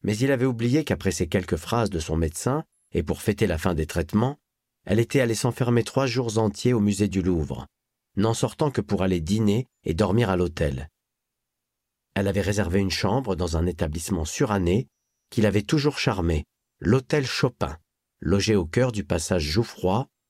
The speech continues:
comme un repère de cambrioleurs en cavale, et déjeuné à la cafétéria du musée.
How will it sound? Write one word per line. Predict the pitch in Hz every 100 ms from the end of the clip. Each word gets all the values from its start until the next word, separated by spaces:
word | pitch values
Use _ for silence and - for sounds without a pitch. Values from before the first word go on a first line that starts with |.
| _ -
comme | 110 104
un |
repère | 92 95 123 92
de | 80
cambrioleurs | - 131 101 104 95 110
en | 90
cavale, | 85 85 78 69 64 - _ _ _ -
et | 107
déjeuné | 110 151 123 123 120 147
à |
la | 90
cafétéria | 85 104 - 90 82 101
du | 113
musée. | 95 78 67 76